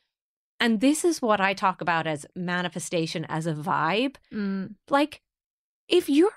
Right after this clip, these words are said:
Speaker 1: out there shouting at people, like, honking your
Speaker 2: Yeah.
Speaker 1: horn, getting annoyed at the small little things in life, like, you've gotta check yourself.
Speaker 2: Yeah.
Speaker 1: Like, what
Speaker 2: I think
Speaker 1: is going
Speaker 2: it's deeper.
Speaker 1: on?
Speaker 2: It's more internal than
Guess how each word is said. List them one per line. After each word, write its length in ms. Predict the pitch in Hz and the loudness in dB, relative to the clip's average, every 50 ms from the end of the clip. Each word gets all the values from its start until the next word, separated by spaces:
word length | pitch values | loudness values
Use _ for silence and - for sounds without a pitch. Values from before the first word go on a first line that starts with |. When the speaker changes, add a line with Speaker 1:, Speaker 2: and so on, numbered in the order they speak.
| - - | -4 -2
Speaker 1:
out 320 | - 220 226 233 262 277 _ | 0 2 2 2 0 -2 _
there 180 | 240 202 180 | -2 -2 0
shouting 680 | 160 - - - - - 233 175 185 208 208 208 226 190 | 0 -2 -2 -2 0 2 2 2 4 2 2 2 0 0
at 140 | 190 - _ | -2 -4 _
people, 520 | - - 190 185 - 175 156 151 147 - _ _ _ _ _ _ _ _ _ - _ _ - | -6 -6 -6 -2 -2 -4 -4 -4 -6 -10 _ _ _ _ _ _ _ _ _ -20 _ _ -4
like, 340 | 254 214 208 196 196 - _ _ 170 - | 0 0 0 0 -2 -8 _ _ -14 -14
honking 600 | - - - 220 247 277 302 302 - 330 311 302 | -12 -2 2 4 4 4 2 2 4 4 6 6
your 160 | 302 294 269 | 6 4 2
Speaker 2:
Yeah. 100 | 202 190 | 0 2
Speaker 1:
horn, 540 | 196 214 208 202 202 185 175 170 156 151 151 - - _ _ _ _ _ | 2 4 4 6 4 4 2 0 -2 -4 -8 -14 -18 _ _ _ _ _
getting 340 | 247 233 277 320 339 330 349 | 2 4 4 4 2 2 2
annoyed 540 | 359 330 302 277 254 233 202 175 156 156 - | 2 2 4 4 4 4 4 2 2 0 -2
at 140 | - 175 - | -6 -6 -6
the 60 | - | -6
small 640 | 170 - - - 190 190 190 196 202 214 220 220 226 | -6 -6 -6 -2 0 0 0 2 2 2 2 2 0
little 240 | 214 214 196 208 185 | -2 -2 -2 -2 -4
things 420 | _ _ 185 175 185 202 202 190 | _ _ -4 -4 -2 -4 -4 -4
in 160 | 202 185 175 | -6 -6 -4
life, 480 | 170 165 151 156 185 262 320 - - - _ _ _ _ _ _ _ _ _ _ _ _ _ _ _ _ | -4 -2 -2 0 0 0 -2 -2 -6 -20 _ _ _ _ _ _ _ _ _ _ _ _ _ _ _ _
like, 240 | 269 277 - - _ _ | -2 -2 -2 -8 _ _
you've 240 | 285 349 - - | 0 2 2 0
gotta 280 | - - - - - 440 | -12 -14 -4 0 0 0
check 360 | - - - 208 208 - - - | 0 -2 -4 -4 -4 -4 -2 -4
yourself. 420 | 294 - - 196 143 127 135 220 | -4 -2 -2 -4 -4 -4 -6 -6
Speaker 2:
Yeah. 340 | 214 208 196 190 185 180 - _ _ _ _ _ - | -4 -2 0 0 -2 -2 -6 _ _ _ _ _ 2
Speaker 1:
Like, 180 | 415 453 - - | 2 2 4 4
what 140 | 381 403 508 | 4 4 6
Speaker 2:
I 40 | |
think 200 | 508 480 220 220 | 4 4 2 4
Speaker 1:
is 80 | 240 311 | 4 4
going 160 | 285 220 220 | 4 4 4
Speaker 2:
it's 80 | 220 233 | 4 2
deeper. 300 | - 427 415 339 233 208 | 2 4 4 4 4 2
Speaker 1:
on? 60 | 196 | 0
Speaker 2:
It's 140 | 190 - - | 0 -2 -4
more 160 | 208 202 208 | -2 0 0
internal 540 | 208 208 196 - 202 190 190 190 185 185 180 | 0 -2 -2 -2 -4 -2 -2 -2 -4 -4 -4
than 360 | 190 185 180 180 175 - 185 | -4 -6 -6 -6 -8 -12 -16